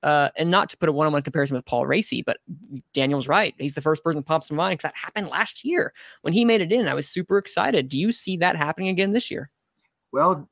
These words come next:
Speaker 2: Manning, what have I been saying for weeks now? And
Speaker 1: I don't know.
Speaker 2: it's
Speaker 1: You
Speaker 2: like
Speaker 1: said
Speaker 2: a
Speaker 1: a lot of
Speaker 2: broken
Speaker 1: things,
Speaker 2: record.
Speaker 1: man.
Speaker 2: Broken record. The Academy Awards and a lot of these award shows love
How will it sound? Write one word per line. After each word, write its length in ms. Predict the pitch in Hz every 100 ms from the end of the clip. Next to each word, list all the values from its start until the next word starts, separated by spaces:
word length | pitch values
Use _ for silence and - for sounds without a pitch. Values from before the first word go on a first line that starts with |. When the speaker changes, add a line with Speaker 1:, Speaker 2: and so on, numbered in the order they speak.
| _ _
Speaker 2:
Manning, 300 | 170 190 180
what 260 | - 160 277
have 160 | 320 247
I 180 | 233
been 240 | 202 185 170
saying 460 | - 151 139 131
for 180 | - 131
weeks 580 | 120 117 107 - - -
now? 320 | 107 107 104 -
And 160 | 110 131
Speaker 1:
I 40 |
don't 140 | 143
know. 80 | 180
Speaker 2:
it's 100 | 135
Speaker 1:
You 60 | 135
Speaker 2:
like 80 | -
Speaker 1:
said 120 | 160
Speaker 2:
a 40 |
Speaker 1:
a 20 |
lot 140 | 151 151
of 40 |
Speaker 2:
broken 120 | 139 143
Speaker 1:
things, 20 | 139
Speaker 2:
record. 140 | -
Speaker 1:
man. 220 | - 139 _ _ _ _ _
Speaker 2:
Broken 420 | - 147 151 160
record. 320 | 147 123 - - _ - _ _ _ _ _ _ _ _
The 400 | 123 165 202 190 - -
Academy 520 | - - 165 226 269
Awards 720 | 233 190 180 175 175 170 - _ _ _ _ _ _ -
and 180 | 135
a 40 | 127
lot 220 | 139 170
of 100 | 196
these 200 | 208 190
award 400 | 180 170 175 151
shows 200 | 165 143 -
love 500 | 117 135 165 165 156